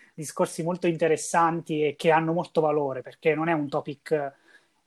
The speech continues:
molto, cioè, sì, è molto diffuso, ma non se ne parla tanto, perlomeno io non ne sento parlare così tanto in giro, negli uffici o che ne so.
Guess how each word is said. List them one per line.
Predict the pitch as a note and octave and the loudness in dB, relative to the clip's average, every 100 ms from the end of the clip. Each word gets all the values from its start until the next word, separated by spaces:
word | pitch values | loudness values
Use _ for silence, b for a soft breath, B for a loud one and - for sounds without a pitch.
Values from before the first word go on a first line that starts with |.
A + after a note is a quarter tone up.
| _ _ _ | _ _ _
molto, | E3+ E3 D3+ - - D3+ D3 C#3+ C#3 C#3+ | -6 -2 -2 -4 4 6 6 2 0 -2
cioè, | E3 B2+ | -2 -2
sì, | - E3+ | 4 4
è | |
molto | D#3 F#3+ - | 4 2 6
diffuso, | G#3 G3+ - A#3 A#3+ G#3 | 4 4 4 4 6 6
ma | F3+ | 4
non | D#3+ | 4
se | D#3+ E3+ | 0 0
ne | E3 | 4
parla | E3+ D3 C#3 | 6 4 2
tanto, | C3+ C3+ B2+ | -2 -4 -6
perlomeno | C3+ D3+ D3+ D3 | -4 -2 0 0
io | D3+ D#3 | 0 0
non | D3 | 0
ne | D3+ | -2
sento | D3+ C#3+ C#3 | -2 0 0
parlare | C#3 C#3 C3+ | 2 0 0
così | C3 C#3+ - | -2 -6 0
tanto | C#3+ C3 C3 | 0 0 -2
in | C3 | -4
giro, | C3 C3+ C3+ C3 B2+ B B B B | -4 -4 -4 -4 -6 B B B B
negli | C#3+ C#3 | -2 0
uffici | C#3 - D#3+ D3 C#3+ - D3+ | -2 -2 0 2 2 2 4
o | C#3 C#3 C3+ | 4 4 2
che | D3 | 0
ne | C#3+ | 0
so. | C#3 D3+ C3 B2 A#2+ | 0 0 2 2 0